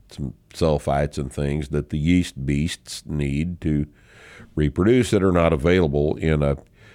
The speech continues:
pure sugar product like honey. I don't know if that's still a thing or not, but that's what we learned to do.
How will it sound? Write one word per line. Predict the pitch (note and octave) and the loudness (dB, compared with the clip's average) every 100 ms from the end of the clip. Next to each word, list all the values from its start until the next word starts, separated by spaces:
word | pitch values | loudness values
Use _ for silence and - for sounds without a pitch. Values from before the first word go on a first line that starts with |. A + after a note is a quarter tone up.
| _ - | _ -2
pure | G2 E2+ | 2 2
sugar | - G#2 D#2 D2 | 2 0 0 -2
product | - E2 C#2 C#2 - | 2 4 4 -2 -4
like | - - | -10 -6
honey. | - F#2+ - - _ _ _ - - - - - _ - | -2 -2 -2 -18 _ _ _ -20 -20 -20 -20 -20 _ 0
I | E2 | 2
don't | D2+ | 2
know | D2+ | 0
if | D2 | -2
that's | C#2+ - | -4 -4
still | - F2 D2+ - | 0 2 2 -2
a | |
thing | D#2+ - G#2 G2 F#2 | -2 2 4 4 4
or | E2 | 2
not, | E2 E2+ E2+ | 4 4 2
but | - D2+ | 0 0
that's | D#2 - | -2 0
what | D#2 - _ _ _ _ _ - _ | -4 -4 _ _ _ _ _ -20 _
we | E2 D#2 | -2 -2
learned | C2+ C2+ B1+ | -2 -4 -4
to | C#2+ | -4
do. | C2 | -6